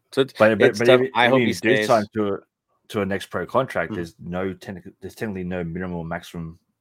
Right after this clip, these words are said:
Speaker 2: salary.
Speaker 1: Serious?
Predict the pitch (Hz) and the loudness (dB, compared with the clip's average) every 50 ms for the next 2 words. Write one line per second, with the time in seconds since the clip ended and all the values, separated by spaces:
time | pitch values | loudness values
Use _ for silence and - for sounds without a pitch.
0 | _ _ - - - 95 131 98 80 82 - _ _ _ _ _ _ _ _ _ | _ _ -12 -6 -6 -4 -4 -4 -8 -12 -14 _ _ _ _ _ _ _ _ _
1 | _ _ _ _ _ _ _ _ _ _ _ _ _ _ _ _ _ _ _ _ | _ _ _ _ _ _ _ _ _ _ _ _ _ _ _ _ _ _ _ _
2 | _ _ - - - 98 - 226 240 262 - | _ _ -16 -10 -6 -4 -2 -2 -2 -4 -4